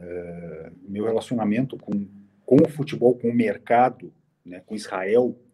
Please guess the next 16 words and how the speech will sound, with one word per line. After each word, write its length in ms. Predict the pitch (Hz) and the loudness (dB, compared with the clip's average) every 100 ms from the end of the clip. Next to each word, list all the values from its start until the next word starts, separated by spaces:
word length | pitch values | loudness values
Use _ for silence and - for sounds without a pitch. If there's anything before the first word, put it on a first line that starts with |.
| _ - | _ -18
propriamente 540 | 87 - 92 104 - | -16 -14 -12 -12 -14
dito, 240 | 110 104 | -14 -6
é 20 | 127 | -4
excelente. 640 | - 156 85 - - - _ _ _ _ _ _ _ - | -4 -8 -10 -14 -20 -20 _ _ _ _ _ _ _ -20
É 240 | - - - | -20 -20 -20
um 40 | - | -20
relacionamento 560 | 87 82 - 90 104 117 | -16 -14 -12 -8 -6 -2
excelente, 600 | 123 - 98 113 131 - | -2 -2 -2 -2 -2 0
eu, 400 | 110 107 104 95 92 _ - - - - - - _ _ _ | -2 -2 -4 -6 -12 _ -20 -20 -20 -20 -20 -20 _ _ _
é, 760 | - 92 92 90 90 90 90 90 _ _ _ _ _ _ _ _ _ _ _ _ _ _ _ _ _ _ _ _ _ _ _ _ - _ - | -6 -2 0 0 0 -2 -2 -6 _ _ _ _ _ _ _ _ _ _ _ _ _ _ _ _ _ _ _ _ _ _ _ _ -20 _ 0
fui 180 | 139 117 | 4 6
bem 140 | 147 | 6
reconhecido, 1080 | 143 147 147 143 120 - 139 135 127 131 120 | 4 4 4 6 4 2 2 2 2 0 0
muito 360 | 113 123 143 110 | 2 2 4 2
respeitado 960 | 131 127 127 117 - 113 117 117 113 104 _ | 0 2 2 2 2 2 2 -2 -10 -20 _
lá 360 | 90 90 98 | -6 -4 -4